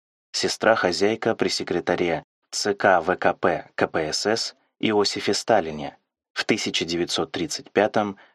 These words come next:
тысяча девятьсот пятьдесят третьих годах.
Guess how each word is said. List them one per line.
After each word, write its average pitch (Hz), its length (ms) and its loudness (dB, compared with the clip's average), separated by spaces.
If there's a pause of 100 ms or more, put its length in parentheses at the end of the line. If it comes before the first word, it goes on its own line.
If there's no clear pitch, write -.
(120)
тысяча 123 420 -4
девятьсот 92 520 0
пятьдесят 85 480 -4
третьих - 560 -4 (160)
годах. 82 600 -2